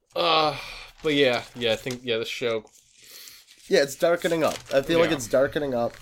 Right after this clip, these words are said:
Speaker 2: We have a lot more night scenes than day scenes.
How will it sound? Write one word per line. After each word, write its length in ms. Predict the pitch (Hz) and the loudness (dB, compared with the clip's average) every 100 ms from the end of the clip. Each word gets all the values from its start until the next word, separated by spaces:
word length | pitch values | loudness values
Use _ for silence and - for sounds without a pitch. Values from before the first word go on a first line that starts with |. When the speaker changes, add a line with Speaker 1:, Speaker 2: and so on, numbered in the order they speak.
| - - - - | -20 -20 -20 -6
Speaker 2:
We 100 | 127 | 0
have 120 | 139 | 2
a 60 | 127 | 2
lot 220 | 117 127 | 2 0
more 180 | 139 143 | 0 -2
night 340 | 131 127 127 | 0 -2 -2
scenes 400 | - 135 127 123 | -6 -6 -6 -8
than 200 | 110 117 113 | -6 -4 0
day 200 | 101 101 | 0 0
scenes. 680 | - 98 95 117 - - | -2 -4 -4 -6 -8 -10